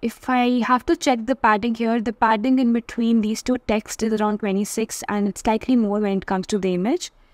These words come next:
So how we are going to group it again is we're going to create another stack here, which contains the title and the body. So let's just select that, that and create a stack. And let's just change the gap here to maybe twenty-six pixels.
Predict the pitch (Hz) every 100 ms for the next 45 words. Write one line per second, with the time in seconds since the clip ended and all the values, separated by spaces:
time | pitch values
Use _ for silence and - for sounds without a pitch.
0 | - - - 247 233 240 277 294 277 269
1 | 226 220 208 247 254 - - 190 214 214
2 | 226 202 214 233 - 233 - 214 208 220
3 | - - 190 208 - 240 254 226 226 -
4 | 208 202 208 208 - 208 196 190 185 214
5 | 208 196 190 190 190 170 170 170 285 370
6 | _ _ _ _ - 214 208 202 240 -
7 | 233 202 196 _ _ - 208 202 - 180
8 | 202 208 214 208 208 185 190 - 254 269
9 | - - _ _ _ - 208 214 214 208
10 | - 233 - 226 202 208 - 208 185 190
11 | 202 - 233 202 190 202 196 180 196 196
12 | 175 175 - - - - - - - -